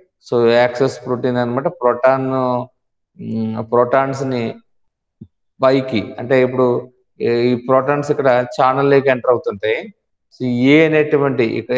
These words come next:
arrow mark యాక్చువల్ ఇక్కడ చూపించారు కానీ, so యాక్చువల్ గా ప్రోటాన్స్ అనేటువంటివి ఈ ఏ ప్రోటీన్ లోకి ఎంటర్ అవుతుంటాయి అన్నమాట.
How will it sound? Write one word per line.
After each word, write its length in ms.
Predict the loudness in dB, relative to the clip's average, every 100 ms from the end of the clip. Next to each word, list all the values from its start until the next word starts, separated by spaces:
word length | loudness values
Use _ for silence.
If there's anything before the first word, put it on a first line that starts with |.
| 2
arrow 180 | 2
mark 280 | 2 0 0 -2
యాక్చువల్ 280 | 0 -2 0
ఇక్కడ 200 | -2 -2
చూపించారు 360 | -4 -6 -6 -6 -6
కానీ, 180 | -8 -10 -12 _ _ _
so 120 | -4
యాక్చువల్ 260 | -2 0 0
గా 20 |
ప్రోటాన్స్ 520 | 0 0 0 2 0 0
అనేటువంటివి 760 | 0 0 0 2 2 4 4 4 0 _ _ _ _ _ _ -4
ఈ 100 | 2 6
ఏ 60 | 4 4
ప్రోటీన్ 400 | 2 2 2 2 4
లోకి 320 | 2 2 0 0 -2
ఎంటర్ 260 | -2 0 0
అవుతుంటాయి 340 | 0 -8 -16
అన్నమాట. 120 | -18